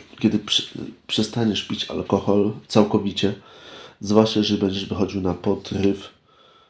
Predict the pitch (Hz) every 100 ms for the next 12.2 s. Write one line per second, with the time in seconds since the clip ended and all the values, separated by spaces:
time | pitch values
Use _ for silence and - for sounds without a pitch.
0 | _ - 95 90 90 85 - 98 95 95
1 | - - 90 92 - - - 107 95 104
2 | 101 - 85 - 87 85 87 87 82 -
3 | 82 - 90 - 101 92 92 90 85 87
4 | 87 87 85 87 90 85 - 85 87 85
5 | 82 _ _ _ _ _ - 92 85 82
6 | 87 85 - 92 85 78 71 _ _ _
7 | _ _ _ _ _ _ _ _ _ _
8 | _ - 92 107 107 104 98 92 - 92
9 | 104 98 95 87 - - 104 95 90 -
10 | 120 131 - - _ _ - - - 98
11 | 95 - - - 110 107 - 98 95 95
12 | 85 -